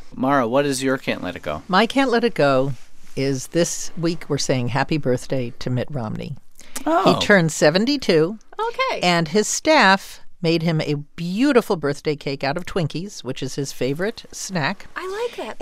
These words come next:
Speaker 2: And when they posted the video of him receiving this fabulous cake, he got up to blow out the candles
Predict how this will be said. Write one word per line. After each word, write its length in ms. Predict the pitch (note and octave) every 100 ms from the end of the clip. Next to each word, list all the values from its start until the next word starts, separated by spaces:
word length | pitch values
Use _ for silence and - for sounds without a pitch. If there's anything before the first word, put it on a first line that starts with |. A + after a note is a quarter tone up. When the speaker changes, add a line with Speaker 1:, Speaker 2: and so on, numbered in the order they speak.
| G3
Speaker 2:
And 340 | F#3 F3+ F3+ F3+
when 420 | F3+ F#3+ G3 A3+ - -
they 260 | D#3 E3+ G3
posted 440 | - F#3+ - A3+
the 60 | F#3+
video 600 | E3+ D3+ C#3 C#3 F3 A3+ - -
of 140 | D3+
him 400 | B2+ D#3 D3 F#3 - - -
receiving 480 | C#3+ - E3+ D#3 C#3+
this 160 | C#3+ -
fabulous 480 | D3 D3 E3+ F3+
cake, 400 | - C3 D3+ - - - - - - - -
he 760 | - G#3 G3+ G3 G3 G3 G3 - - - -
got 180 | F#3+ F#3
up 160 | G3
to 100 | -
blow 220 | F3 F3 E3+
out 200 | F3+ F3+
the 60 |
candles 680 | F#3 F3 D3 C#3+ D3+ E3 -